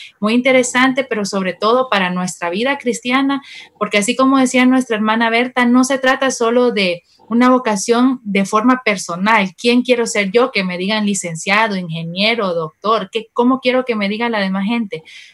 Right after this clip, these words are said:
No se trata de eso, sino de sentirme feliz conmigo mismo, de sentirme feliz con mi Señor Jesús. Entonces no es un llamado nada más personal,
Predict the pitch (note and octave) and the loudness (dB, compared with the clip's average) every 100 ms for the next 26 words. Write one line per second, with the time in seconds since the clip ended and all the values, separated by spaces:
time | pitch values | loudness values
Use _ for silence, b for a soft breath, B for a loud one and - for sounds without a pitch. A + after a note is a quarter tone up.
0 | - A3 A#3+ B3 A#3 A#3 A3 G#3 A#3+ B3+ | -6 -4 0 0 0 0 2 2 2 0
1 | F3+ - F#3 G3+ A3+ A#3 A3 G3 A3+ A#3+ | -4 -4 -2 0 0 -2 -4 -2 0 0
2 | A#3+ - E3 F#3 B3 D#4+ - C#4+ C4 B3+ | 0 -2 -2 0 -2 -2 -4 0 2 2
3 | B3 B3 D4+ D4+ D#4 D4+ B B B F#3+ | 2 0 -2 -6 -10 -10 B B B -2
4 | G#3+ G#3 G3 F#3+ F3 A3 B3 C4+ C4 - | -2 0 0 -2 0 2 4 2 0 -4
5 | _ - G3+ F#3 G3+ D#4 F4+ D4+ B3+ G#3+ | _ -4 0 0 0 0 0 2 2 2
6 | G3+ G3+ G#3+ A#3 A3+ C4+ D4+ B3 G3 G#3 | 0 0 0 -4 -4 -2 -2 -2 -4 0
7 | C4 C4 C4+ D#4 D#4+ D#4+ B3 A#3 B3 B3+ | 2 4 4 2 0 0 2 4 2 4
8 | A#3+ A#3+ A#3+ A#3 B3+ A#3+ G3 - F3 G3 | 2 2 2 2 0 -2 -6 -6 -4 0
9 | G3 | 0